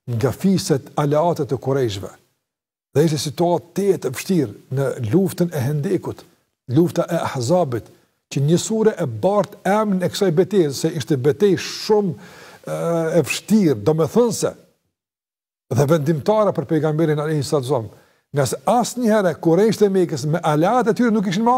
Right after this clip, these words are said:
afër. Dhe kur u rrethuan dhe fiset hebreje në Medinë thyen marrveshjen, i tradhtuan, ata mbeten të goditur nga brenda dhe nga jashtë, të rrezikuan nga çdo pozicion.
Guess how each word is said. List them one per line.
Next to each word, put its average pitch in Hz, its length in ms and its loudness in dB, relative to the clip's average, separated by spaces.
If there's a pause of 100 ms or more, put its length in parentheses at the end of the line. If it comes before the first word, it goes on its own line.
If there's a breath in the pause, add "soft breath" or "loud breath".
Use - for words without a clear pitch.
afër. 180 200 0 (2250)
Dhe - 140 -6
kur 156 160 4
u 139 80 2
rrethuan 151 600 2 (1200)
dhe 113 240 0
fiset 180 360 2
hebreje 151 400 2
në 143 80 -6
Medinë 156 440 0 (600)
thyen 190 360 4
marrveshjen, 165 680 0 (160)
i 165 80 0
tradhtuan, 175 680 0 (640 loud breath)
ata 202 380 2
mbeten 170 500 0
të 170 160 4
goditur 170 460 2 (120)
nga 135 140 2
brenda 226 380 0
dhe 247 100 -2
nga 247 120 2
jashtë, 269 380 -4 (1040)
të 143 100 4
rrezikuan 190 540 2
nga 185 160 2
çdo 254 200 -2
pozicion. 240 540 -2